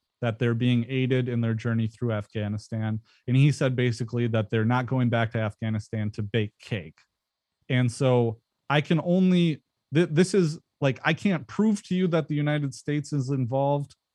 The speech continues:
right now with Uyghur Muslims going back, Uyghur terrorists going back to Xinjiang, but I'm saying that that track record has existed. And I don't know if there's any way that I could actually prove that's happening right now, but it's, it's a major reason to be skeptical.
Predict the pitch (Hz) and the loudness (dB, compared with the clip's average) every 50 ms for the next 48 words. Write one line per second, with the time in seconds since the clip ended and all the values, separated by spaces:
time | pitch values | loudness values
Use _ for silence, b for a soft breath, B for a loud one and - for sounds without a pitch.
0 | _ _ - 117 123 135 143 131 127 120 120 120 127 135 139 147 156 151 151 135 | _ _ -2 2 2 2 2 2 0 0 0 2 2 2 2 0 0 -2 -2 -2
1 | 139 147 - - 135 143 151 143 147 151 143 139 143 143 135 - 151 147 147 143 | -2 -2 -2 -2 -2 0 0 0 0 0 0 0 0 -2 -2 -2 -4 -2 -2 -2
2 | - - - 143 143 147 143 139 139 139 139 139 143 - _ _ - 131 127 123 | -4 -4 -4 -2 0 0 0 0 0 -2 -2 -2 -4 -6 _ _ -2 -2 0 0
3 | 131 120 - - 131 131 135 139 143 131 - - 139 135 135 135 127 131 131 127 | -2 -4 -2 -2 -2 -2 0 -2 -2 -4 -6 -6 -4 -2 0 0 0 0 -2 -4
4 | - 135 117 - - 143 139 123 127 139 139 139 139 143 143 143 _ _ _ _ | -4 -8 -8 -6 -2 -2 0 0 0 0 0 0 0 -2 -4 -6 _ _ _ _
5 | _ _ _ - 160 156 - - - 135 127 123 110 - - 165 160 156 151 139 | _ _ _ 2 2 4 2 2 0 0 0 0 0 -2 0 0 2 2 2 2
6 | 127 113 113 - 139 131 120 - - 147 135 131 117 - 127 117 113 120 110 104 | 0 0 -2 -2 -2 -2 -2 -4 -2 -2 -2 -2 -2 -2 -4 -4 -4 -4 -6 -4
7 | - 117 113 104 107 104 101 98 98 104 98 - - - 90 85 92 98 - _ | -4 -4 -4 -4 -4 -6 -8 -8 -6 -8 -8 -8 -10 -12 -14 -12 -14 -14 -18 _
8 | _ _ _ - 135 143 165 196 185 175 170 165 151 135 156 135 123 151 151 143 | _ _ _ -2 2 2 4 4 4 4 2 2 2 2 0 0 0 0 0 0
9 | 131 123 127 131 127 120 113 113 110 113 - - 120 - 120 127 120 - - - | 0 0 0 0 -2 -2 -2 -2 -2 -4 -4 -8 -8 -4 -4 -4 -4 -4 -6 -8
10 | 113 104 - - - 143 139 135 117 107 107 98 90 - - - 107 104 104 - | -8 -8 -8 -6 -2 0 2 2 0 -2 -4 -6 -8 -8 -8 -6 -6 -6 -6 -6
11 | 101 95 90 90 90 85 - - 90 85 82 87 - _ _ _ _ _ _ - | -10 -10 -8 -10 -12 -12 -14 -16 -18 -18 -18 -18 -20 _ _ _ _ _ _ 0
12 | 160 160 135 131 117 - - - 165 147 123 - 135 127 135 143 147 143 123 131 | 2 4 4 4 2 -2 -4 -4 -4 -2 0 0 0 2 2 4 4 4 2 0
13 | 127 117 127 131 127 117 127 120 113 - 120 110 110 104 - - - 117 110 - | 0 0 0 0 0 0 -2 -2 -4 -4 -4 -4 -6 -6 -6 -6 -6 -6 -6 -6
14 | - 110 - - 85 85 90 | -10 -14 -14 -14 -16 -16 -16